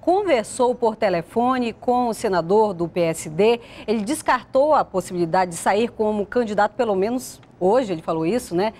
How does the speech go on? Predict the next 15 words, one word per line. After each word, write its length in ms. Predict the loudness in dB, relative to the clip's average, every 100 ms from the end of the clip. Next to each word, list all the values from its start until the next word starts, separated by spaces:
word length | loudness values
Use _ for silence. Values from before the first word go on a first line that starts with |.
| -18 -18
Mas 280 | 0 0 2
confirmou 440 | -2 -2 0 0 0
para 180 | 0
amanhã 340 | 0 2 0 2
uma 160 | 0
coletiva, 920 | 0 0 0 -2 -4 0 2 2 -2 -4 -16 -4
quando 280 | -2 2 2
ele 160 | 0
deve 300 | 2 2 4
anunciar 680 | 0 0 -2 0 2 2 2
a 60 | 0
posição 920 | 2 0 2 -4 -2 0 2 0 0
para 220 | 0 2
essas 320 | 2 0 -2
eleições. 920 | -2 -2 -4 -8 -12 -12 -12 -12 -12